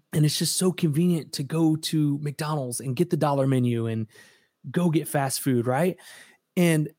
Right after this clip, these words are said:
and so creating BioCoach was like, "How do we make healthy living simpler? How do we make it convenient?" Right? And so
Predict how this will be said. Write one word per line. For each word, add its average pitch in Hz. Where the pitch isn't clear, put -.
and 151
so 160
creating 180
BioCoach 147
was 123
like, 127
"How -
do 220
we 214
make 156
healthy 151
living 127
simpler? -
How 170
do 220
we 233
make 156
it -
convenient?" 120
Right? 123
And 151
so 147